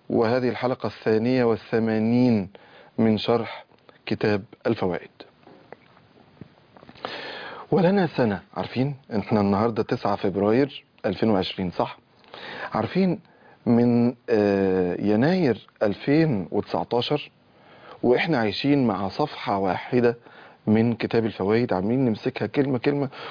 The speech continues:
والنهاردة برضو هنمسك فقرة ونعيش معاها كلمة كلمة. يا رب بارك في الوقت، يا رب، يا رب بارك في الوقت. كده بقالنا سنة من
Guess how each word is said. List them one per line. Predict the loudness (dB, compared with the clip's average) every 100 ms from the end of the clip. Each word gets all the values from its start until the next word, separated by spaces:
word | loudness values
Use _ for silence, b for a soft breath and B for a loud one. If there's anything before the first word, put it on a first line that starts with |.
| B
والنهاردة | 2 4 2 2
برضو | 2 2 0
هنمسك | 0 -2 -4
فقرة | -4 -2 0
ونعيش | 2 0 -2 -2
معاها | -2
كلمة | 0 2 2
كلمة. | 0 0 0 B B B
يا | 2
رب | 2 2
بارك | 0 0 -2
في |
الوقت، | -2 -2 -2 -4
يا | -2
رب، | -4 -8 _ -4
يا | 0
رب | 0 0
بارك | -2 -2
في | -4
الوقت. | -4 -4 -14 B B B
كده | 0 2
بقالنا | 4 2 2
سنة | 0 -2 -4 -8 _ _ _ _ _ 0
من | 2 4 2 0